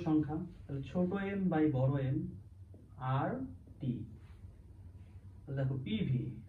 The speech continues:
আচ্ছা, একটা কাজ করি, এমটাকে এখানে নিয়ে আসি, ভিটাকে ওইখানে দিই। তাহলে পিএম সমান এম divided by V আর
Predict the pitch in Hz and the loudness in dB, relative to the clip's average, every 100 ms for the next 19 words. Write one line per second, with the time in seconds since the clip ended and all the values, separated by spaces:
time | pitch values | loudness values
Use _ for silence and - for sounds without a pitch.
0 | - - - - - - - - - - | -14 -16 -16 -18 -18 -20 -20 -20 -18 -16
1 | - - - - - - - 139 - 131 | -16 -16 -18 -20 -20 -16 -8 -6 -6 -6
2 | 131 160 156 - - - - - - - | -4 -2 -2 -4 -8 -10 -14 -16 -12 2
3 | 180 202 226 208 208 226 226 226 226 285 | 2 4 4 2 2 6 6 4 2 2
4 | - 170 165 135 123 113 101 - 123 - | 2 2 2 2 0 -2 -8 -8 -12 -12
5 | - - - - 131 131 196 175 - 135 | -14 -14 -16 -8 -4 -2 2 4 6 4
6 | - - - - - - 139 143 170 226 | 2 0 -2 -10 -14 -4 0 2 2 2
7 | - - - - - - - - - - | 0 -6 -10 -14 -16 -16 -16 -18 -12 -12
8 | - - - - - - - - - 147 | -12 -16 -18 -16 -18 -16 -18 -18 -6 0
9 | 156 165 151 147 151 160 - 170 139 131 | 2 4 6 6 4 2 2 2 2 2
10 | 180 294 - - - - - - - - | 2 2 0 -6 -18 -16 -18 -18 -20 -18
11 | - - - - - - 123 123 131 | -18 -18 -20 -18 -16 -8 -4 -2 -2